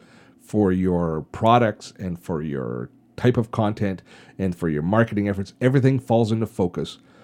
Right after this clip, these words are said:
once you have a passion to deliver to a certain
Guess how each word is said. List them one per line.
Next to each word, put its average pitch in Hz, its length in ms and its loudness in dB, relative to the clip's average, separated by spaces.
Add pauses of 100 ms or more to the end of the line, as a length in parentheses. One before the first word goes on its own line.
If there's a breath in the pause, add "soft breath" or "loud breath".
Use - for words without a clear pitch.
(200 soft breath)
once 104 260 -2
you 104 80 2
have 92 140 0
a 87 60 -4
passion 85 720 -4
to 92 100 -6
deliver 78 680 -4
to 90 160 -4
a 87 40 -2
certain 80 640 -6